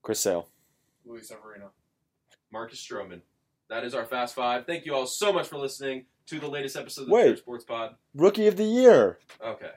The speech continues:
Speaker 1: It's a major award.
Speaker 3: Who's your Rookie of the
Speaker 1: Scott
Speaker 3: Year?
Speaker 1: Kingery.
Speaker 3: Yeah,
Speaker 1: Let's
Speaker 3: okay.
Speaker 1: go. Go Phillies.
Speaker 2: Rookie of the Year? I don't even
Speaker 3: Are you gonna
Speaker 2: know
Speaker 3: opt
Speaker 2: enough
Speaker 3: out of these?
Speaker 2: rookies in the league
Speaker 3: I'm gonna go
Speaker 2: to
Speaker 3: with
Speaker 2: pick.
Speaker 3: Acu-, Acuna
Speaker 1: But
Speaker 3: in the
Speaker 1: my,
Speaker 3: National League.
Speaker 1: my A L is kinda nice.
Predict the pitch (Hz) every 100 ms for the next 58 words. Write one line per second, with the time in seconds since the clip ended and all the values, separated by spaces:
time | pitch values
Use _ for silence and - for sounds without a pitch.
0 | _ - 165 151 147 160 151 170 185 101
1 | - _ - 120 123 123 - 120 - 190
2 | 185 208 - 196 180 156 151 175 202 -
3 | 160 165 151 135 147 185 208 180 151 123
4 | 104 101 - - - 151 165 202 208 175
5 | 170 147 143 151 196 247 - 185 233 190
6 | 160 135 131 185 220 214 175 123 123 147
7 | 156 196 214 196 165 175 147 139 151 208
8 | 240 147 143 143 135 214 - 139 - -
9 | 156 160 156 151 147 135 127 127 127 127
10 | - 120 113 117 113 127 131 135 139 143
11 | _ _ - 110 98 98 90 85 -